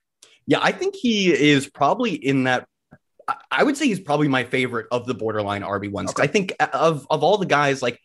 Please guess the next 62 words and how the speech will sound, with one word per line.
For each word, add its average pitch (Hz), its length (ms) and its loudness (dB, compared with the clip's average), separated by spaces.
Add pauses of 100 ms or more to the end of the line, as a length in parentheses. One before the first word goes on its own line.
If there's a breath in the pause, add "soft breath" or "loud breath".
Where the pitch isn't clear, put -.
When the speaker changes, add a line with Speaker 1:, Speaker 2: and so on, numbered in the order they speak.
Speaker 1:
for 147 80 -2
me, 269 220 2
I, - 240 -4
I 196 80 -4
think 285 260 -2
he's 196 300 -8
got 165 240 0
probably 160 300 0
a - 20 -2
similar 143 400 -2
role 120 380 -2
to 160 120 -8
Joe 139 200 0
Mixon, 214 520 -4 (100)
Speaker 2:
Yeah. - 160 -18
Speaker 1:
but - 200 -2 (180)
I 170 140 -2
don't 311 140 4
know, 294 100 4
man. 123 200 2
This, 180 200 0
uh, 220 180 4
<laughs> 151 220 -2
I'm 208 160 4
not 302 240 2 (100)
entirely 165 560 0
sold 156 240 0
on 156 100 -2
the 143 80 -4
Cincinnati 147 440 -2
offense. 226 320 -4
So - 80 -12
I 190 140 4
would 226 140 -4
take 170 280 -6
him, 170 360 -2 (360 loud breath)
you 156 80 0
know, 117 320 0
I 120 100 0
guess 120 220 -2
health 135 280 -4 (140)
concerns 110 400 -6
aside, 143 440 0 (260 loud breath)
I'd 214 80 0
probably 220 220 0
take - 280 -4
him 180 160 2
over 127 220 2
someone 127 480 -2 (160 loud breath)
like 131 180 0
Joe 131 180 2
Mixon. 113 300 -2
I 113 40 -6
think 135 180 -6
for 135 60 0
me, 131 180 2
there's 110 160 0
probably 120 260 -2
a 107 80 -4
cutoff 110 500 -2
at, 104 140 -6
like, 95 180 -8